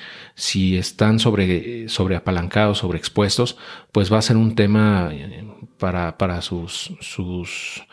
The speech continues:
inversiones, ¿no? Yo creo que, eh, te digo, es una prueba para saber si realmente vas a estar aquí a largo plazo o no. Ah, de, en, en lo personal, yo sigo siendo alcista, sigo muy alcista con Bitcoin, con Ether y con otras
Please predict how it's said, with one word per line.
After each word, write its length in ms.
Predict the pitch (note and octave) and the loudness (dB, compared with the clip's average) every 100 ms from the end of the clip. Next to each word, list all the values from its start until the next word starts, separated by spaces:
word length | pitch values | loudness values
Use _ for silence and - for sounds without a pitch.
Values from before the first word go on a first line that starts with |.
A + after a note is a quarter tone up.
| - - - | -20 -20 -6
inversiones, 580 | G2 F#2+ - C#3+ C3 F#2 | -2 0 2 4 4 4
¿no? 120 | A#2+ | 2
Yo 200 | A#2 A#2 | 2 2
creo 240 | A2+ A2+ | 2 2
que, 300 | A2+ A#2 A2+ - - - | 2 2 2 -4 -20 -16
eh, 460 | - F#2+ F#2 F2+ - | -8 -4 -4 -4 -6
te 80 | - | -2
digo, 120 | G2 | 0
es 100 | G#2 | 2
una 220 | B2 A#2 A2+ | 2 2 4
prueba 280 | B2 C3 | 4 4
para 140 | B2 G2 | 2 0
saber 180 | G#2 G#2+ | 0 0
si 120 | B2 | 0
realmente 480 | A2 B2+ C3 C3 C3+ | 0 2 2 2 2
vas 140 | B2 | 2
a 40 | |
estar 220 | A2+ B2+ A2+ | 0 2 2
aquí 240 | A2+ A#2 | 2 2
a 20 | |
largo 320 | G#2+ G#2+ F#2+ | 4 2 0
plazo 300 | - G2+ - | 0 0 0
o 40 | F2 | -2
no. 220 | E2+ - - - - | -4 -6 -12 -18 -8
Ah, 380 | G#2 F#2+ F2+ F2+ | -2 0 0 -2
de, 500 | F#2+ F#2+ F2 E2+ G#2 | -2 -2 -2 -4 -4
en, 160 | F#2+ F#2 | -2 -2
en 200 | G#2+ F#2+ | -2 -2
lo 100 | F#2+ | -2
personal, 400 | G2 A2 G#2+ A#2+ | -2 0 2 4
yo 100 | A#2+ | 2
sigo 260 | - A2+ | 2 2
siendo 340 | A2 A2+ A2 A2 | 4 2 4 2
alcista, 520 | F#2+ - A2+ - C#3 | 0 0 0 2 0
sigo 520 | - A2+ A2 G#2 - - | 2 2 4 2 -2 -2
muy 280 | G#2+ C#3 C#3 | 4 6 6
alcista 440 | A#2 A#2+ A2+ A#2 | 4 2 2 0
con 220 | A2+ G2 | 0 0
Bitcoin, 320 | G2 F#2+ G2+ G#2 | 0 0 0 0
con 200 | F#2 F2+ | 0 0
Ether 380 | F#2 - F2+ - - - - | -2 -2 -2 -4 -14 -18 -8
y 80 | G2+ | -2
con 200 | G2+ F#2+ | 2 4
otras 480 | G2+ A2 G#2 - | 4 4 2 0